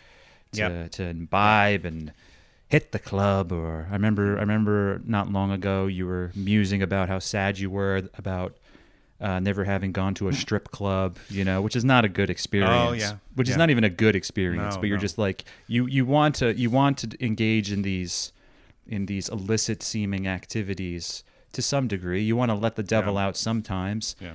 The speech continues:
Speaker 1: And, and for
Speaker 2: Yep.
Speaker 1: some reason you're just, you're saying, you're saying, "Nope, that, that ship has sailed." I don't think it has sailed. I think you could still hop aboard,
Speaker 2: I'm,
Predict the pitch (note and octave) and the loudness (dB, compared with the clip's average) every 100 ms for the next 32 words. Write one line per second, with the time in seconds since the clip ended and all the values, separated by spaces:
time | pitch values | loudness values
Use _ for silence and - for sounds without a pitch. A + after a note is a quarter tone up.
0 | - - A2+ A2+ A#2 A2 - A#2+ A#2 A#2 | -16 -4 0 2 2 0 -2 0 2 0
1 | A2 - - - - D3 E3+ D3 C#3+ D3 | -2 -8 -20 -16 -4 0 2 2 2 0
2 | C3+ C3+ B2+ B2+ A#2+ B2 - - A#2 B2 | 0 0 2 0 0 -2 -4 -6 -4 -4
3 | - B2+ B2 A#2+ A#2 G#2+ - - A2 G#2+ | -2 0 2 2 0 -4 -14 -14 -10 -10
4 | - A2+ A2 G#2 G#2 B2+ - _ - G#2+ | -4 -2 0 0 0 -2 -4 _ -6 -6
5 | - A2 G#2 A#2 A2+ - - B2+ B2 C3 | -4 -6 -4 -6 -8 -8 -6 -6 -6 -8
6 | C#3+ D#3 A2+ A#2 C3+ - F2 - - - | -8 -10 -8 -8 -8 -8 -10 -12 -18 -20
7 | _ _ - B2 D#3+ B2+ - C3+ A2+ B2 | _ _ -14 -10 -8 -8 -6 -2 -2 -2
8 | A#2 G#2 C#3 B2 G2 | -2 0 4 4 2